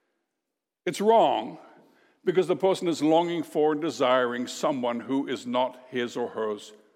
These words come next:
to have, to have that kind of a connection with, a relationship with. But within marriage, it's different.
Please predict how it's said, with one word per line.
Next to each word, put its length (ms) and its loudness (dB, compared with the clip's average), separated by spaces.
to 160 -8
have, 520 -2
to 100 -16
have 220 -4
that 200 -4
kind 180 -8
of 100 -8
a 160 -4
connection 540 -6
with, 200 0
a 40 -4
relationship 600 -8
with. 160 -12
But 200 0
within 280 2
marriage, 600 -2
it's 180 -14
different. 400 -6